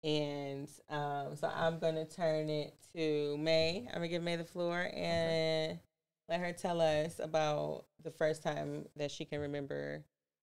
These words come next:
Speaker 1: um, feeling out of control in a way with her emotions and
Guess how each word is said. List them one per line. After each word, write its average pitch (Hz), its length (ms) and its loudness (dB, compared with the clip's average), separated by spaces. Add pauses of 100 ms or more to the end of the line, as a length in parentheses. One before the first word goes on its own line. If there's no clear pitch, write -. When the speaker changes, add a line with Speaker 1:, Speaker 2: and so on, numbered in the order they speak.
(120)
Speaker 1:
um, 139 420 -2 (160)
feeling 147 800 -2 (1160)
out 170 260 6
of 156 220 0
control 143 580 2
in 143 180 0
a 139 60 0
way 139 460 0
with 139 200 0
her 135 400 -4 (300)
emotions 139 680 -4
and 127 480 -10